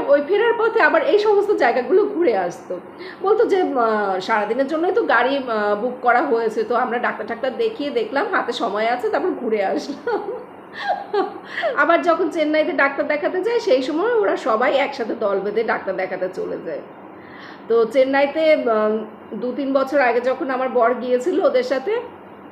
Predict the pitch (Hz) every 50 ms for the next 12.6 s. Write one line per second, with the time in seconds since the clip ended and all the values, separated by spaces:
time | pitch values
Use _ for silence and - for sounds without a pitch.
0 | - - - - - - - - - - - - 202 208 226 226 254 262 269 262
1 | 440 415 427 415 254 214 196 214 208 208 202 196 190 220 233 247 247 285 269 -
2 | 262 226 226 220 220 220 214 220 214 226 220 214 214 214 214 262 233 262 277 277
3 | 359 - - 427 415 415 - - - - - - 294 - - - 277 233 240 233
4 | 220 262 269 294 359 - 302 226 220 220 220 214 233 220 208 202 196 - 226 202
5 | 208 196 202 - 185 175 180 190 185 190 190 190 - 240 480 - - - - -
6 | - - - - - - - - - - 180 180 180 190 190 185 170 - - -
7 | - - 214 240 233 - 247 262 262 - - 294 254 220 277 269 196 208 208 208
8 | 220 220 233 247 233 240 240 - 254 - 226 202 196 226 214 196 196 185 185 185
9 | 170 185 185 180 180 196 196 196 254 466 494 302 - - 190 202 202 185 226 226
10 | 233 233 226 247 - 247 220 226 220 226 220 - 226 220 247 226 247 240 233 220
11 | 214 214 - 190 185 185 190 190 185 196 214 202 190 196 220 214 - 202 190 196
12 | 208 202 202 190 185 180 - 190 170 185 190 -